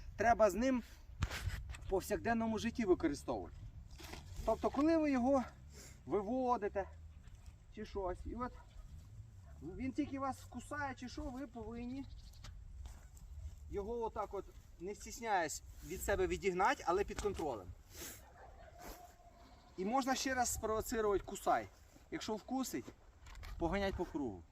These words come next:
В одну сторону, в другу, знову запропонувати йому. От я думаю, що зараз, ну так, приблизно, він уже зараз і піде за мною, куди захоче, куди я захочу.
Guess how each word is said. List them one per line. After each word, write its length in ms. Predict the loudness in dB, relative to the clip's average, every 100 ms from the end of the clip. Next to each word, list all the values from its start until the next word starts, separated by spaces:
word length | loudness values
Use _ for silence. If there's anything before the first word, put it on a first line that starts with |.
| -6
В 80 | -2
одну 260 | 0 0
сторону, 300 | 0 0 0
в 60 | 2
другу, 320 | 2 2 0 -6 -8 -2
знову 340 | 4 6 6
запропонувати 800 | 4 2 0 0 0 2 0 -2
йому. 120 | -12 -14 -18 -20 -20 -20 -20 -18 -18 -20 -20 -20 -20 -20 -18 -16 -18 -18 -18 -16 -16 -18 -20 -20 -20 -20 -18 -14
От 120 | -4
я 140 | -2
думаю, 280 | 2 2 2
що 160 | 2 4
зараз, 360 | 6 6 2 0
ну 120 | 0
так, 180 | 0 -2 -6
приблизно, 580 | -4 2 2 2 -4 -12 -16 -16 -14 -8
він 140 | -6 -4
уже 220 | -4 -4
зараз 320 | 0 0 0 -2 0 0 -2 -10 -12 -12 -10
і 100 | -8
піде 560 | -4 -2 -2 0 -2 -2
за 120 | -4
мною, 400 | -8 -6 -4 -2
куди 320 | -2 -4 -2
захоче, 520 | -2 -2 -4 -4 -4 -6 -6
куди 180 | -4 -2
я 200 | 0 -2
захочу. 560 | -6 -8 -8 -8 -8